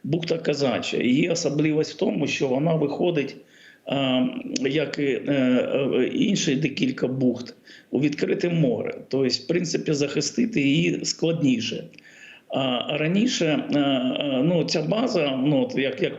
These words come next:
як база па-, паливо-мастильних матеріалів, вона, е, досить нова, тому що раніше отакі, е,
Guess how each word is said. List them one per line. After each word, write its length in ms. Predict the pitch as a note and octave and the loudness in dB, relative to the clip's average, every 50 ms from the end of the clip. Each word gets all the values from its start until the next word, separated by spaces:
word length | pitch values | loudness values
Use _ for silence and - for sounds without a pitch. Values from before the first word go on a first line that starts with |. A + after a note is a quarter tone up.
| - - | -6 -2
як 380 | C#3 D3 C3+ A#2+ - - - - | 0 0 0 0 -2 -6 -8 -6
база 460 | D3 C#3+ C#3+ C#3+ B2+ B2+ A#2 A2+ - - - G2+ G#2 - | -2 0 2 2 2 2 0 -2 -4 -6 -6 -6 -4 -4
па-, 80 | C#3 | -4
паливо-мастильних 1000 | B2+ - C#3 C#3 C3+ C3+ B2+ B2 B2 B2+ C3 B2+ - - C#3+ B2+ A#2+ B2 - - | -4 -2 -2 0 0 2 2 2 2 2 2 0 0 0 0 2 2 2 0 0
матеріалів, 600 | B2 B2 - - C3+ B2+ A#2 F2 F#2+ F#2+ G#2 G#2 | -2 -2 0 0 0 2 2 0 2 0 0 0
вона, 460 | G#2+ A#2+ D#3 F#3 G3 - - - - - - - - - - - - - - - | 2 2 2 2 0 0 -4 -6 -8 -12 -18 -20 -20 -20 -20 -20 -20 -14 -8 -4
е, 280 | C#3 C3+ C3 C4 C3+ C3 B2+ B3+ | -2 0 2 2 2 2 2 2
досить 380 | D#3 F#3 - - G#3+ - - | 2 0 0 0 -2 -2 2
нова, 460 | - F3 F3+ D3+ C3 A#2 G2+ F2 - - | 2 2 2 2 2 0 0 -2 -2 0
тому 220 | A#2 A#2 C3+ C3+ B2+ | 2 2 4 4 2
що 200 | - - C#3+ C3+ | 2 2 2 2
раніше 540 | C#3+ D3+ E3 F#3+ - - - - D3+ D3 C3+ | 2 2 2 2 2 2 0 2 2 2 0
отакі, 380 | C#3 C#3 - B2+ - - D#3+ C#3+ | 0 0 -2 -4 -2 0 0 0
е, 480 | C3 B2 - - C#3 C3+ C3 A2+ - | 0 0 0 0 0 0 0 -2 -2